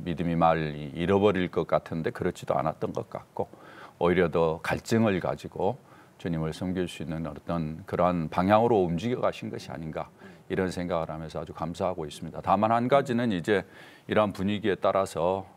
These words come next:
사회에 따른 이제 회사라든지 특별히 이제 이 코로나 바이러스에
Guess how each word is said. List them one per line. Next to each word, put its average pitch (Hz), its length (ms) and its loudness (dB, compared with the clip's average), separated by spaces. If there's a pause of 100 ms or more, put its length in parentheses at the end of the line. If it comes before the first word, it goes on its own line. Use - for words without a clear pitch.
사회에 110 800 2
따른 120 300 4
이제 92 500 0
회사라든지 87 920 -2 (460)
특별히 127 420 -2
이제 85 320 0
이 78 200 -2
코로나 87 400 -2
바이러스에 76 500 -4